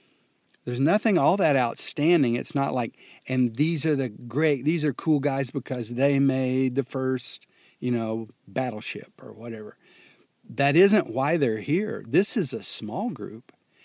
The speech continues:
and they might not be the richest, and they might not be the most powerful, and they might not be the ones famous, but they're not the ones that self-promote.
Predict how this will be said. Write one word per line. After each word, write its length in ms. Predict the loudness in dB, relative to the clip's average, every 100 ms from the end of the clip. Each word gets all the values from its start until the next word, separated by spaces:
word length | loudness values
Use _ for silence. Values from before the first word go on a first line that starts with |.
| -20 _
and 200 | -4 0
they 120 | 2 2
might 240 | 2 2
not 200 | 0 0
be 120 | 0
the 140 | 2 2
richest, 540 | 2 0 0 -2 0
and 120 | 0
they 80 | 0
might 260 | 0 -2 -4
not 180 | -4
be 120 | 0 0
the 100 | 2
most 300 | -2 -4 -8
powerful, 760 | -4 -2 -2 -2 -2 -2 -2 -8 -20 -20 -6
and 160 | -2
they 80 | 0
might 260 | 0 0 -2
not 160 | -2
be 140 | 0 2
the 100 | 2
ones 320 | 2 0 -2
famous, 1000 | -8 -6 0 2 4 2 0 -6 -8 -12 _ _ _ _ _ _ _
but 220 | -4 -4 0
they're 360 | 0 0 0
not 340 | 0 -2 -2 -2
the 80 |
ones 320 | -2 0 0 -2
that 180 | -6
self-promote. 1040 | -6 -6 -8 -10 -16 -12 -8 -6 -6 -8